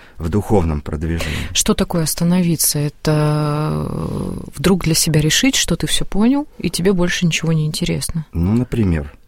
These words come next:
Speaker 1: Или заинтересоваться чем-то таким, что никак не связано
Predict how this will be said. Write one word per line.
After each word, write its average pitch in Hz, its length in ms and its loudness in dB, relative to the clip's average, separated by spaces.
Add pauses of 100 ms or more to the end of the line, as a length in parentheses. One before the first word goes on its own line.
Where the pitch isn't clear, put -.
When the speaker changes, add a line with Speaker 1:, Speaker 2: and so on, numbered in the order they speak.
(720)
Speaker 1:
Или 107 220 2
заинтересоваться 104 840 2
чем-то 101 280 -2
таким, 120 240 -2
что - 160 -2
никак 110 340 0
не 113 120 2
связано 76 560 -2